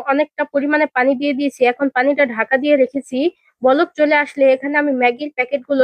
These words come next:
ছেড়ে দেব। তো আমার এই পানিগুলো বলক চলে আসছে আর আমি ম্যাগির প্যাকেটগুলো ছেড়ে দিয়েছি। তো এখন আমি এটা সুন্দর করে নেড়ে চেড়ে কিছুক্ষণের জন্য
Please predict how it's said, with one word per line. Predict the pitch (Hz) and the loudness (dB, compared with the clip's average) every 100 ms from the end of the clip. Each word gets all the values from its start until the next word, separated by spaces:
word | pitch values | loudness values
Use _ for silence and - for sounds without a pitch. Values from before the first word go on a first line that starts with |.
| 277 | 0
ছেড়ে | - 240 247 | 0 0 0
দেব। | 233 180 - _ _ _ _ _ _ - _ _ _ | -2 -4 -16 _ _ _ _ _ _ -20 _ _ _
তো | 277 | 0
আমার | 285 302 | 2 2
এই | 285 269 | 2 2
পানিগুলো | 254 269 311 320 | -2 -2 -2 0
বলক | 240 269 311 | 0 0 -2
চলে | 311 330 | -4 0
আসছে | 320 - 262 254 269 | 0 0 0 0 0
আর | 277 | 0
আমি | 294 285 277 349 _ _ _ - | 0 0 0 -2 _ _ _ -6
ম্যাগির | 262 277 269 302 | 0 0 0 -4
প্যাকেটগুলো | 277 277 277 294 285 294 | -4 -4 -4 0 2 2
ছেড়ে | - 269 269 | 2 0 0
দিয়েছি। | 269 262 - 190 - _ _ _ - | -2 -2 -4 -14 -16 _ _ _ -2
তো | 320 | 0
এখন | 311 339 | 2 0
আমি | 330 302 294 269 | 2 2 2 4
এটা | 277 277 262 277 285 | 4 2 0 0 0
সুন্দর | 285 277 311 | -2 -2 -2
করে | - 294 277 | 0 2 2
নেড়ে | 254 269 294 | 2 0 0
চেড়ে | 294 262 | 0 0
কিছুক্ষণের | 262 262 294 - 285 285 | 0 -8 -16 -4 0 0
জন্য | 277 | 0